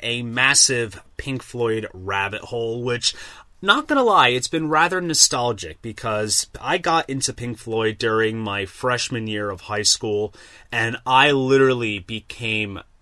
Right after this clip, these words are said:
obsessed, and I mean obsessed. I bought all the box sets, all the C Ds, I had all the shirts, like, all the D V Ds, I had everything, and I still do to this day, but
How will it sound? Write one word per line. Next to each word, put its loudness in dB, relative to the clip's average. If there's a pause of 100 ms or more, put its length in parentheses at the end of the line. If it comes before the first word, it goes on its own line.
(240)
obsessed, 0
and -12
I -2
mean 0
obsessed. 0 (300)
I 0
bought -4
all -8
the -10
box 4
sets, 2 (100)
all -6
the -8
C 0
Ds, 2
I -4
had -10
all -10
the -12
shirts, 2
like, -6 (320)
all 2
the 0
D 2
V 0
Ds, 0
I 2
had 2 (140)
everything, -2
and -6
I -2
still 6
do 2
to -6
this 2
day, -2
but -4